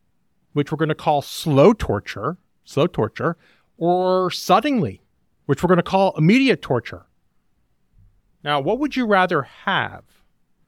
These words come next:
Would you rather just be waterboarded for, let's say, this weekend,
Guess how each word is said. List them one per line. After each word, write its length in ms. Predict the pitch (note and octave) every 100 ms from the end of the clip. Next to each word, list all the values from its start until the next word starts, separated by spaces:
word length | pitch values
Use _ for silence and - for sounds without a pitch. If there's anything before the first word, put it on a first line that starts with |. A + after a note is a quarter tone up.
| _ -
Would 140 | C3+
you 80 | E3+
rather 360 | C#3 F#3 B3 A3
just 140 | G3
be 120 | G3
waterboarded 840 | C#3 B2 F#3+ G#3+ E3+ F3+ F#3 F3+ D#3+
for, 360 | E3+ D#3+ D#3
let's 180 | C#3+ C#3+
say, 240 | - E3
this 180 | D3 C#3
weekend, 640 | A#2 C#3 F3+ A#3 A3+ B3